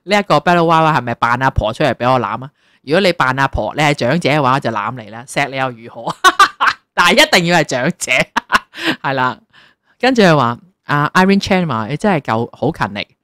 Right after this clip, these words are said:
但係要對自己嘅身體好啲。」好啊，我會聽話㗎啦，多謝晒。阿 Gory Lin 就話：「努力加油，但係要對身體好啲。」好啦，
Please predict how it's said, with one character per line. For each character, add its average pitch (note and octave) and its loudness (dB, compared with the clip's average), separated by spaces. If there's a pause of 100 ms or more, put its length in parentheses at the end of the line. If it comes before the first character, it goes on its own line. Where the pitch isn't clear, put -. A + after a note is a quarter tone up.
(280)
但 C#3+ 0
係 C#3+ -2
要 D#3+ 0
對 D3 -2
自 - -8
己 A#2+ -8
嘅 C#3 -2
身 C#3+ -6
體 D3 -8
好 G2+ -6
啲。」 G#2 -10
好 A#2 -4
啊， D3+ -4
我 B2 -4
會 A#2+ -6
聽 B2 -10
話 F2+ -12
㗎 F#2 -20
啦， F#2 -14
多 A2 -10
謝 G#2 -14
晒。 - -18 (440)
阿 D3+ -4
Gory F3+ 0
Lin E3+ -4
就 D3 -8
話： G2+ -10 (460)
「努 C3 0
力 E3+ 0
加 E3+ -6
油， A#2+ -8
但 A2 -12
係 A2+ -10
要 G#2+ -8 (100)
對 A2+ -6
身 B2 -10
體 A#2+ -14
好 F#2 -16
啲。」 - -20 (140)
好 D#3 -4
啦， G3 -2